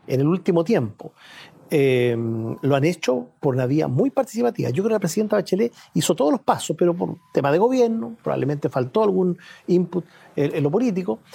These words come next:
eh, nos quedó pendiente una fase de devolución. ¿Qué es eso? Es luego haber escuchado a los, a los, eh, comités autoconvocados, ¿no es cierto?,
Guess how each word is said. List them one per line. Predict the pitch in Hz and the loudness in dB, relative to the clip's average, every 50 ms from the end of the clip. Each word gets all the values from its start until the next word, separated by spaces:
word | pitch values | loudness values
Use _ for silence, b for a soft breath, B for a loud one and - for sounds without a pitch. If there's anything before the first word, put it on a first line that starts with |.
| B B B B B - | B B B B B 0
eh, | 165 156 151 156 160 - 170 160 - | 2 2 2 2 0 -4 -8 -6 -2
nos | 175 170 165 170 | 0 0 0 2
quedó | - 170 185 202 | 2 2 2 2
pendiente | 202 190 175 160 185 214 233 220 - - 254 - | 2 0 2 2 2 0 0 -2 -2 -2 -2 0
una | - 165 160 147 | 0 0 0 0
fase | - - 185 170 - 190 165 | 0 -2 -4 -2 0 0 0
de | 156 143 | 0 0
devolución. | 143 151 143 143 139 131 - - 208 147 117 117 117 - b b b b b b _ | 0 0 0 0 -2 -2 -2 0 0 0 0 -2 -6 -14 b b b b b b _
¿Qué | - - | -2 -2
es | 170 - - | 0 0 0
eso? | 247 - - - 269 - - - - _ _ _ | -2 -2 -4 -8 -10 -10 -14 -20 -20 _ _ _
Es | - - 175 190 185 - - B B B B B B _ _ - | 0 2 2 2 0 -6 -14 B B B B B B _ _ -4
luego | - 139 131 147 151 160 151 | 0 2 2 4 4 4 4
haber | 143 139 | 4 2
escuchado | 127 - - - - - - 240 269 262 | 2 0 -2 -6 -2 2 2 4 4 4
a | 226 | 2
los, | 180 160 - _ - - _ | 2 0 -2 _ -20 -20 _
a | - 139 139 | -2 0 0
los, | 131 131 127 - - - - | 2 0 0 -2 -8 -4 -2
eh, | - 131 127 123 120 120 113 - | 0 0 2 2 0 0 -2 -2
comités | - - 123 131 127 135 180 180 175 | -2 -2 0 0 0 2 2 2 4
autoconvocados, | 165 160 147 - 156 123 - 123 120 - - - 113 98 78 71 73 - - _ _ _ _ | 2 0 0 -2 -2 -2 -2 0 0 -2 -2 0 0 2 2 2 0 -2 -8 _ _ _ _
¿no | - | -8
es | - | 0
cierto?, | - 170 170 165 - 214 220 - | 0 0 0 0 -4 -6 -8 -8